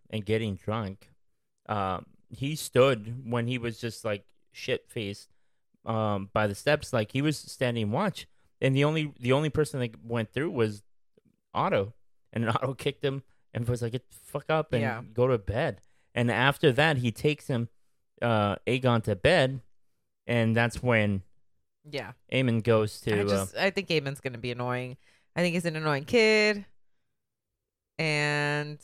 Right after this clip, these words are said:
Speaker 2: yeah, he's gonna be a major player, but so is Larys, and he's still annoying.
Speaker 1: Yeah, I guess so, but not in different, in a different way.
Speaker 2: In a different way, but it also in a,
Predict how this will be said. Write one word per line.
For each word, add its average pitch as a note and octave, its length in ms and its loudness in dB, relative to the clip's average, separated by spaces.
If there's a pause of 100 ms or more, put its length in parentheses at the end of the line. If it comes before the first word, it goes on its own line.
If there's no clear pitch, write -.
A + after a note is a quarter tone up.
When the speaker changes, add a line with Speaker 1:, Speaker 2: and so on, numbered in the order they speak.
(360)
Speaker 2:
yeah, A#3+ 200 6
he's G#3+ 180 0
gonna G#3 160 0
be F3+ 120 2
a E3 40 6
major D3+ 300 -2
player, E3 300 2
but D#3+ 260 -4
so A3 160 4
is A3+ 100 2
Larys, A3+ 720 2
and F#3+ 140 -4
he's A3+ 180 -4
still A3+ 220 0
annoying. G#3+ 480 -6 (800)
Speaker 1:
Yeah, C3 180 -4
I A2 80 -4
guess A#2+ 240 0
so, G#2 160 0
but A2 180 2
not A#2 200 0
in A#2+ 180 2
different, A2+ 400 -4
in A2 120 -2
a A2 60 0
different G#2+ 320 -6
way. F#2 260 -6
Speaker 2:
In F#3 120 -4
a B3+ 60 0
different E3 480 -4
way, A2 220 -6
but E3+ 240 2
it E3 40 4
also D#3 420 0
in C#3+ 120 -8
a, B2 100 -6